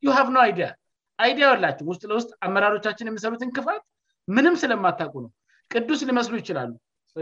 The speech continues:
ካሜራ ፊት ሲቆሙ ወይም ሰፈር ሲያገኟችሁ፣ በተለይ እነሱን አቋም የምታራምዱ ከሆነ፣ እ፣ በመልካም ንግግር በፊ-፣ ጥሩ አይነት ፊት ሊያሳያችሁ ይችላሉ። በጓዳ ግን የሚያደርጓቸው ነገሮች ክፉዎች ናቸው።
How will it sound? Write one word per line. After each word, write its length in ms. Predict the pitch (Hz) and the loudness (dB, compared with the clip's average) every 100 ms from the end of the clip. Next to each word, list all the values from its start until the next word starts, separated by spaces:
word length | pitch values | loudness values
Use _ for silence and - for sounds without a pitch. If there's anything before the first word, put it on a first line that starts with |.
| 160 | -2
ካሜራ 300 | 175 180 185 185 | 0 2 2 0
ፊት 160 | 214 | -2
ሲቆሙ 300 | 214 233 240 294 | -10 -4 -2 0
ወይም 240 | 226 262 320 _ _ _ - | 0 0 -2 _ _ _ -8
ሰፈር 440 | 165 220 202 254 - - _ - | -6 -6 0 0 0 -10 _ -6
ሲያገኟችሁ፣ 640 | 226 208 196 190 175 170 | 0 0 0 0 -2 -2
በተለይ 280 | 175 185 202 | -4 0 2
እነሱን 360 | 196 196 226 214 180 _ - | 2 0 -6 -10 -12 _ -8
አቋም 260 | 180 214 | -4 -2
የምታራምዱ 640 | 202 196 202 190 190 196 208 | -4 -6 -2 0 0 -2 -8
ከሆነ፣ 260 | 233 262 311 381 359 _ _ 175 | -4 -2 -2 -6 -16 _ _ -8
እ፣ 80 | 180 180 180 - _ 196 185 | -4 -4 -6 -12 _ -12 -6
በመልካም 480 | 170 202 196 220 214 | -4 -2 -2 -2 -4
ንግግር 400 | 214 233 330 330 | -6 -6 -6 -8
በፊ-፣ 360 | 254 247 - 214 214 | -4 -4 -4 -14 -14
ጥሩ 160 | 269 277 262 | -6 -2 0
አይነት 240 | 220 214 | 0 -2
ፊት 200 | - 226 - | -8 -12 -8
ሊያሳያችሁ 560 | 185 175 170 160 151 147 | -4 -4 -4 -6 -8 -12
ይችላሉ። 300 | 143 120 117 _ _ _ | -12 -12 -14 _ _ _
በጓዳ 440 | 147 220 220 254 269 269 | -2 0 6 6 8 4
ግን 180 | 311 | 0
የሚያደርጓቸው 580 | 302 247 220 196 190 196 | -4 0 0 0 -4 -4
ነገሮች 280 | 180 160 151 | -12 -10 -12
ክፉዎች 320 | 151 143 147 135 | -12 -12 -12 -12
ናቸው። 260 | 117 - | -16 -18